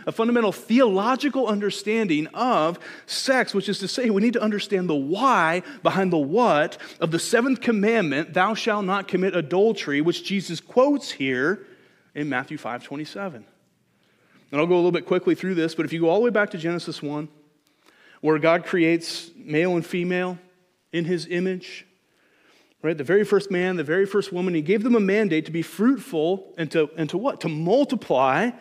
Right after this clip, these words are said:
and to fill the earth. This is Genesis one twenty-eight.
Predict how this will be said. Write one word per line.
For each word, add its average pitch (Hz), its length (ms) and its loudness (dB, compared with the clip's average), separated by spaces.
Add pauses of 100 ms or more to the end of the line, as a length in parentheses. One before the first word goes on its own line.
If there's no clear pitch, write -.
(380)
and 170 140 0
to 175 80 0
fill 165 340 0
the 220 160 0
earth. 262 160 0
This 147 160 -8
is 139 80 -12
Genesis 139 460 -12
one 131 160 -8
twenty-eight. 190 580 -6